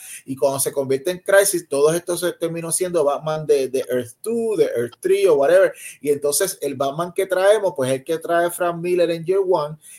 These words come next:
y entonces nunca pasó esas cosas que de, de Silver Age y de Golden Age, nada.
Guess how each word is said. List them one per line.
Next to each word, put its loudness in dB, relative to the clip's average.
y -2
entonces -2
nunca -4
pasó 2
esas 0
cosas -4
que -4
de, 2
de -2
Silver -4
Age 2
y -12
de -2
Golden -4
Age, -8
nada. -10